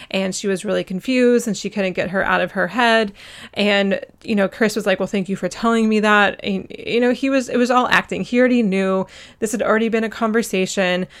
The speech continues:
And I don't know how far in advance this was planned,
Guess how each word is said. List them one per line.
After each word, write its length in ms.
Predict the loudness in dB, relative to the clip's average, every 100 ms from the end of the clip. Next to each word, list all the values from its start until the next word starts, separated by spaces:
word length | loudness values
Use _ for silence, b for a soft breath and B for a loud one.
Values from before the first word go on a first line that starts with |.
| B
And 140 | 0 4
I 140 | 6
don't 180 | 4 4
know 140 | 2
how 300 | 2 2 2
far 500 | 2 -2 2 4 4
in 180 | 2 0
advance 640 | -4 -4 -4 -2 -2 -4
this 320 | -6 -6 -4
was 380 | 0 2 0 -2
planned, 680 | -10 -6 -2 0 0 0 -2